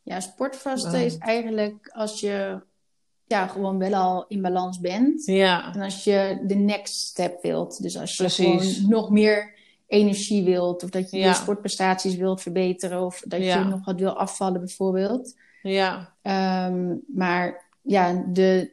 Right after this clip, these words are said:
Speaker 1: detox, dat is echt juist heel erg goed om aan te sterken. Dus als je
Speaker 2: Ja.
Speaker 1: denkt van, "Nou, mijn energieniveau is wel echt onder peil." Of, of
Speaker 2: Ja.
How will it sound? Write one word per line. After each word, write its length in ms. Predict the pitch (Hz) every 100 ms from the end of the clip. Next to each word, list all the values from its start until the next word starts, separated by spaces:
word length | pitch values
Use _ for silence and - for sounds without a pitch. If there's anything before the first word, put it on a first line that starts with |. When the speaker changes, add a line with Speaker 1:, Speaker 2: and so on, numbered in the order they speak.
| _
Speaker 1:
detox, 520 | - 202 214 254 262 254
dat 120 | 220
is 180 | 226 -
echt 580 | 190 196 - - - _
juist 380 | 185 185 185 190
heel 160 | 185
erg 160 | 185 190
goed 280 | - 208 -
om 100 | 202
aan 240 | 185 202
te 80 | 196
sterken. 520 | - 185 175 175 180
Dus 200 | 175 175
als 200 | 180 -
je 100 | 185
Speaker 2:
Ja. 240 | 180 180 180
Speaker 1:
denkt 140 | 190 -
van, 100 | 196
"Nou, 180 | 185 170 _ _ _ _ _
mijn 200 | - 180
energieniveau 840 | - 190 196 190 208 202 202 196 196
is 120 | 190
wel 140 | 190
echt 200 | 196 -
onder 320 | - 196 190
peil." 560 | 196 185 180 185 185 -
Of, 280 | 190 185 - -
of 80 | 190
Speaker 2:
Ja. 240 | 180 175